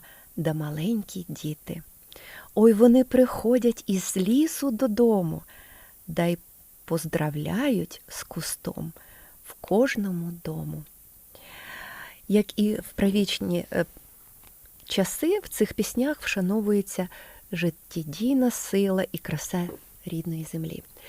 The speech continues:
І насправді, власне, і як арт-терапевт, я хочу вам сказати, що дуже важливо фіксувати вашу увагу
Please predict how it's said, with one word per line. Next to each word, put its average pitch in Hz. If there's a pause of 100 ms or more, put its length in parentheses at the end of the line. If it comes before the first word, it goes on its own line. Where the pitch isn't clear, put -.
(420)
І -
насправді, 226 (1500)
власне, 185
і 170
як 190
арт-терапевт, 208
я 220
хочу 214
вам 202
сказати, 226
що -
дуже 269
важливо 240 (280)
фіксувати 214
вашу 175
увагу 190